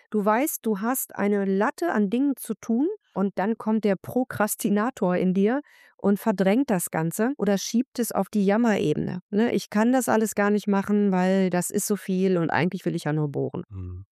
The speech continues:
Speaker 1: Ich kenne da sehr, sehr viele Fälle. Und es gibt, äh, so viele Fälle, wie es Menschen gibt.
Speaker 2: Ja, wenn wir über dieses Imposter-Syndrom, was wir so ein bisschen über unsere Folge hier stellen, ohne dass wir da ständig drauf eingehen wollen, um Himmels Willen.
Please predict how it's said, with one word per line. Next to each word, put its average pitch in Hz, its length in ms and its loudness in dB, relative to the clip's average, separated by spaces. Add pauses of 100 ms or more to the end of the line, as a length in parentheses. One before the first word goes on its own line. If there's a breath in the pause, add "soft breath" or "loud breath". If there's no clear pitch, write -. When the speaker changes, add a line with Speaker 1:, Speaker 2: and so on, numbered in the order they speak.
Speaker 1:
Ich - 100 -20
kenne 214 200 4
da 202 100 4
sehr, 202 160 2
sehr 196 140 2
viele 196 260 2
Fälle. 170 320 -4 (520 soft breath)
Und 185 120 2
es 175 120 -4
gibt, - 340 -2
äh, 185 180 2
so 175 100 0
viele 196 280 2
Fälle, 190 420 4
wie 180 60 4
es 170 100 0
Menschen 185 320 2
gibt. 156 320 -4
Speaker 2:
Ja, 113 420 0
wenn 120 160 2
wir 117 120 2
über 107 140 0
dieses 113 300 0
Imposter-Syndrom, 117 1300 0
was 87 200 0
wir 120 80 2
so 101 80 0
ein 90 60 0
bisschen 113 280 -2
über 101 160 0
unsere 101 260 -2
Folge 110 360 -2
hier 92 160 -2
stellen, 113 420 0 (320 soft breath)
ohne 107 220 2
dass 98 160 0
wir 110 80 2
da 98 100 2
ständig 110 360 -4
drauf 104 180 -4
eingehen 101 400 0
wollen, 95 160 0
um 95 120 -2
Himmels 98 280 -2
Willen. 104 260 2